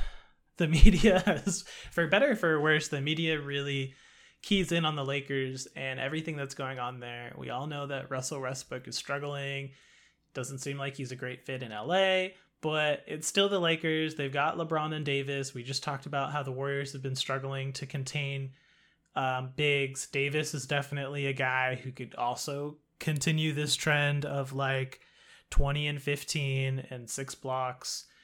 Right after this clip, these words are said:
Um, you know, LeBron, while ha-, while the Lakers haven't been winning, LeBron continues to put up big stat lines. And so, you know, I don't feel like it's a lock that the Warriors take ca-, take care of business tonight, especially if the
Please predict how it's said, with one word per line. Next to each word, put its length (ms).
Um, 480
you 140
know, 160
LeBron, 720
while 440
ha-, 340
while 240
the 100
Lakers 300
haven't 240
been 160
winning, 280
LeBron 440
continues 600
to 260
put 200
up 240
big 200
stat 380
lines. 480
And 140
so, 440
you 120
know, 240
I 160
don't 240
feel 200
like 200
it's 160
a 40
lock 340
that 120
the 60
Warriors 380
take 220
ca-, 260
take 220
care 220
of 60
business 320
tonight, 520
especially 540
if 140
the 340